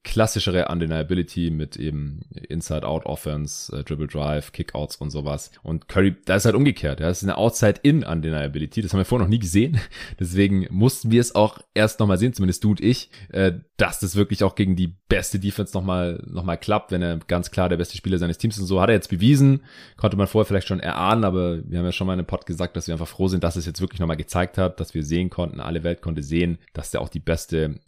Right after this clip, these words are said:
Defense der Liga zum Verzweifeln bringen kann und er ist undeniable, also das ist für mich gar keine Frage mehr.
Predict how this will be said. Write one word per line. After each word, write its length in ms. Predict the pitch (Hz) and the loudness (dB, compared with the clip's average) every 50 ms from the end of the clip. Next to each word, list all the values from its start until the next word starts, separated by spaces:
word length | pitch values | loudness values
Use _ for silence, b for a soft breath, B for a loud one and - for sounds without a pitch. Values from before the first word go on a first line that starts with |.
| _ - | _ -12
Defense 280 | 87 85 - 82 - - | -10 -8 -6 -8 -6 -6
der 100 | 80 78 | -6 -4
Liga 520 | 85 87 87 82 78 76 76 73 73 73 - _ - - - - - _ | -2 0 2 2 2 0 0 -4 -6 -8 -12 _ -20 -20 -20 -20 -14 _
zum 160 | - 85 78 | -6 -4 -4
Verzweifeln 400 | 82 - - 82 80 - 80 73 | -4 -2 -2 -2 -2 -2 -2 -4
bringen 220 | - 80 76 73 | -4 -4 -4 -4
kann 280 | - - 80 82 80 76 | -4 -4 -4 -4 -4 -4
und 160 | 69 71 - _ - - _ - | -6 -8 -12 _ -20 -20 _ -6
er 140 | - 85 78 | -4 -2 -2
ist 140 | 90 - | 0 0
undeniable, 580 | 82 78 73 69 69 67 71 65 - 67 64 - | -2 -2 -2 -4 -4 -6 -6 -8 -8 -10 -12 -10
also 140 | 73 71 69 | -10 -10 -10
das 140 | - - - | -12 -12 -14
ist 40 | - | -12
für 80 | - | -12
mich 80 | 76 - | -12 -10
gar 100 | - - | -12 -10
keine 160 | - 69 67 | -10 -10 -10
Frage 240 | - - 71 71 71 | -8 -6 -6 -6 -4
mehr. 160 | 69 69 - | -6 -8 -10